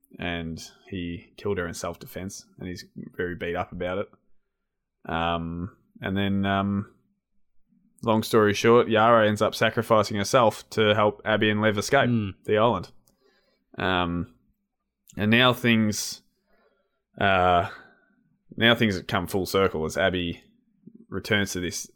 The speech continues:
Speaker 1: the aquarium. Um, and being the end of day three, we know exactly where she's
Speaker 2: Before
Speaker 1: gonna
Speaker 2: you
Speaker 1: find.
Speaker 2: speak, speak on that, I think there's just, there's one thing that happens
Speaker 1: Mm-hmm.
Speaker 2: during Abby's days, and it's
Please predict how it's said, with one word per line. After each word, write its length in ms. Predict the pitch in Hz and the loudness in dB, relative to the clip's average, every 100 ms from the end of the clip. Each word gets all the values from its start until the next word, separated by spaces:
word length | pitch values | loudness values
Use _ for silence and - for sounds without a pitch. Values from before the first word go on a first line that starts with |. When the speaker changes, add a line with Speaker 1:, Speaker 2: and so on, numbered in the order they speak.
| - | -10
Speaker 1:
the 120 | 85 | -8
aquarium. 580 | 85 104 104 95 80 - _ _ - - | -4 0 2 2 -2 -8 _ _ -20 -10
Um, 340 | 85 82 80 - | -8 -6 -6 -8
and 340 | 85 87 - | -8 -6 -4
being 200 | 98 95 | -2 -2
the 100 | 90 | -2
end 100 | 90 | -4
of 100 | 85 | -6
day 200 | - 85 | -6 -6
three, 420 | 85 90 82 87 - _ - - | -4 -2 -2 -2 -6 _ -20 -8
we 140 | 87 | -6
know 160 | 87 85 | -2 -2
exactly 380 | 82 87 - 85 | -2 -4 -2 -2
where 180 | 85 | -2
she's 100 | 120 | -2
Speaker 2:
Before 200 | - 151 | 0 2
Speaker 1:
gonna 60 | 151 143 | 4 4
Speaker 2:
you 80 | 123 | 2
Speaker 1:
find. 140 | 110 | 2
Speaker 2:
speak, 760 | - - - - 117 113 - - - | -2 -8 -10 -2 -2 -2 -6 -18 -14
speak 320 | - 120 107 | -6 -2 -2
on 100 | 104 | -2
that, 180 | 117 120 | 0 0
I 60 | 95 | -2
think 300 | - 117 - | -2 -6 -4
there's 160 | 117 143 | -6 -6
just, 200 | 185 - _ _ _ - | -8 -10 _ _ _ -10
there's 180 | 131 120 | -6 0
one 200 | 143 180 | 0 0
thing 160 | 190 170 | 0 0
that 140 | 127 | 0
happens 420 | 127 123 123 117 131 | 0 0 2 4 2
Speaker 1:
Mm-hmm. 60 | - | -4
Speaker 2:
during 300 | - 110 104 | -6 -4 -2
Abby's 320 | 107 110 104 | -2 -2 -4
days, 500 | - 104 107 95 104 | -2 0 0 -2 -6
and 180 | - 113 | -4 -2
it's 360 | 110 - - | -2 -4 -8